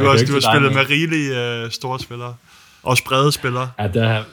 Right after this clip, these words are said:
Speaker 2: der har jeg været sygt privilegeret, faktisk. Øh, ja, Sterbik har jeg jo spillet med, som du ved. Øh, han er s-, han er sgu svær at komme udenom, altså.
Speaker 1: Tænkte jeg nok.
Speaker 2: Had-, ja,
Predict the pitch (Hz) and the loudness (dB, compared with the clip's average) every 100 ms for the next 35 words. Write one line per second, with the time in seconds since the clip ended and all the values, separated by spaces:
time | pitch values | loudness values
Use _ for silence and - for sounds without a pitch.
0 | - 104 101 98 95 92 123 110 107 98 | -12 -6 -6 -6 -8 -6 -4 -6 -8 -12
1 | 95 107 95 92 92 95 92 - _ _ | -10 -10 -10 -12 -14 -16 -20 -20 _ _
2 | 127 92 90 87 85 87 87 92 _ _ | -12 -8 -6 -8 -12 -16 -18 -20 _ _
3 | _ _ _ _ _ 95 98 - 107 117 | _ _ _ _ _ -6 -4 0 2 0
4 | 113 110 95 92 110 107 101 98 104 92 | -4 -8 -12 -10 -8 -8 -10 -12 -12 -12
5 | 92 98 - _ _ _ _ 92 92 87 | -10 -12 -14 _ _ _ _ -10 -8 -8
6 | 85 78 78 82 92 95 92 - 85 101 | -12 -16 -18 -10 -8 -6 -8 -14 -14 -12
7 | 92 - 98 107 98 101 101 104 101 92 | -12 -14 -12 -10 -10 -10 -12 -12 -14 -16
8 | 90 90 92 - - - - 123 110 101 | -16 -18 -18 -20 -20 -8 -2 -2 -4 -10
9 | - _ _ 101 95 - _ _ - 98 | -14 _ _ -6 -6 -14 _ _ -10 -6
10 | 104 | -6